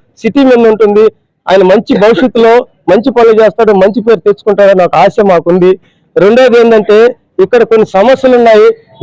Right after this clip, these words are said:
గతంలో సార్కి చెప్పాము, అవి చేస్తానన్నాడు. మాకు చాలా స్లమ్ ఏరియా కొంత ఉంది, స్లమ్ ఏరియాలో ఒక ఎలిమెంటరీ స్కూల్ కావాలి సార్ అని నేను అడిగాను,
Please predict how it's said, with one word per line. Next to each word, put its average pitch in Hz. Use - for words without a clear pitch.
గతంలో 269
సార్కి 226
చెప్పాము, 220
అవి 180
చేస్తానన్నాడు. 220
మాకు 185
చాలా 190
స్లమ్ 202
ఏరియా 247
కొంత 208
ఉంది, 208
స్లమ్ 214
ఏరియాలో 233
ఒక 196
ఎలిమెంటరీ 226
స్కూల్ 240
కావాలి 214
సార్ 208
అని 202
నేను 180
అడిగాను, 190